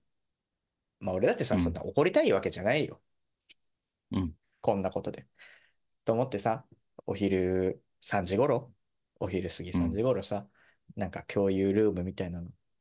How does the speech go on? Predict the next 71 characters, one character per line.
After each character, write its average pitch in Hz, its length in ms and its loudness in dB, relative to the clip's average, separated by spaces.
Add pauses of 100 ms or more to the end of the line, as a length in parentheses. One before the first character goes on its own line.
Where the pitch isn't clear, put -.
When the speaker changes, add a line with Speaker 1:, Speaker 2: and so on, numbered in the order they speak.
(280)
Speaker 1:
見 104 100 -8
て 98 100 0
み - 100 -4
た - 120 -6
ら - 80 -10
さ、 - 220 -6 (340)
そ - 160 -4
の、 82 220 -8 (760)
デ 98 180 2
ー - 20 -8
タ 98 140 4
間 101 180 2
に 107 180 0
合 113 80 2
わ 117 160 4
な 87 80 -4
か - 100 -8
っ - 40 -10
た 87 100 -6
人 - 160 -12
が 87 100 -12
さ、 - 300 -10
一 - 200 0
人 87 100 0
で、 - 300 -12 (160)
こ 101 120 2
ん 104 60 -2
な 92 80 0
時 110 120 6
間 110 160 4
に 120 100 2
食 143 180 2
う 165 40 4
ね 123 120 2
っ - 60 -4
て 95 100 -6
時 92 140 -2
間 107 200 2
に 101 80 0
お 101 80 0
昼 - 180 0
食 - 220 -4
っ 120 40 0
て 110 120 0
た 90 80 -4
か 92 100 -4
ら 87 80 -8
さ、 - 240 -6 (1400)
Speaker 2:
う 92 60 2
ん。 85 60 0 (380)
Speaker 1:
三 92 280 -6
時 92 120 -2
過 - 120 0
ぎ 101 120 -4
く 104 100 0
ら 95 100 0
い 87 60 -6
に 87 40 -10
サ - 160 0
ン 104 140 -2
ド 107 100 -2
イ 104 40 0
ッ 101 40 -6
チ - 100 2
食 - 140 -10
っ - 20 -20
て - 120 0
た 101 100 -2
か - 100 -16
ら 123 40 -14
さ、 - 240 -10